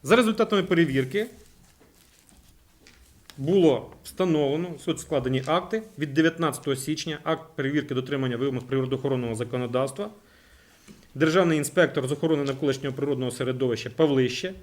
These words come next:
в присутності, відповідно, е, підприємств, е, вірше, керівників підпри-, комунальних підприємств, були проведені перевірки, якими не виявлено порушень природоохоронного законодавства. Значить, в зв'язку з тим, що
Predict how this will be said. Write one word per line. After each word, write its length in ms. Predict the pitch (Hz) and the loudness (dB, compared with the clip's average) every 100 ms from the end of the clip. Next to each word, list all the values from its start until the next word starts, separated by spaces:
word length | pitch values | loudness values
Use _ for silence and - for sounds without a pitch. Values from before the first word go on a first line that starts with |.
| - | -10
в 20 | |
присутності, 640 | - 165 190 196 135 131 131 | -2 -2 0 -2 -4 -8 -8
відповідно, 640 | 135 143 143 123 110 104 - _ - | -8 -6 -6 -6 -6 -10 -14 _ -14
е, 460 | 120 117 113 110 113 - | -12 -8 -8 -8 -12 -10
підприємств, 720 | 147 143 156 165 127 - - | -10 -2 0 0 -4 -12 -10
е, 220 | 123 117 110 - _ - 131 123 | -8 -8 -10 -20 _ -16 -10 -6
вірше, 240 | 147 151 | -6 -6
керівників 480 | - 170 170 165 131 | -4 -2 -2 -4 -8
підпри-, 280 | 131 143 139 | -8 -8 -6
комунальних 440 | 151 143 127 120 | -4 -2 -2 -4
підприємств, 560 | 131 131 165 226 247 - - - - - - | -6 -4 -2 -2 -4 -10 -20 -20 -20 -20 -16
були 240 | 143 202 185 | 0 4 4
проведені 600 | 151 151 151 143 139 120 - - | 4 4 4 4 0 -2 -6 -6
перевірки, 640 | 139 147 208 240 233 214 214 - - - _ _ _ _ | -2 -2 -2 -4 -2 -2 -4 -18 -20 -20 _ _ _ _
якими 560 | 147 170 190 254 254 247 - - | -2 -2 0 0 0 -4 -10 -10
не 260 | 143 214 | 0 2
виявлено 720 | 269 190 156 147 135 131 123 123 - | 6 8 8 6 2 0 -2 -6 -4
порушень 600 | 139 139 185 208 240 240 - - | -2 0 0 0 -4 -4 -14 -8
природоохоронного 680 | 131 123 127 127 151 180 180 | -6 -4 -4 -2 -2 -2 -4
законодавства. 760 | 170 170 160 127 107 - - _ _ _ _ _ _ _ _ _ - - - - | -4 -2 -2 -4 -10 -14 -20 _ _ _ _ _ _ _ _ _ -20 -20 -20 -10
Значить, 240 | - 196 233 | -4 -2 0
в 20 | |
зв'язку 320 | 175 247 311 | 0 0 0
з 40 | 302 | 0
тим, 360 | - 214 170 | 2 2 0
що 600 | 131 - 190 170 123 110 | -2 0 4 4 4 0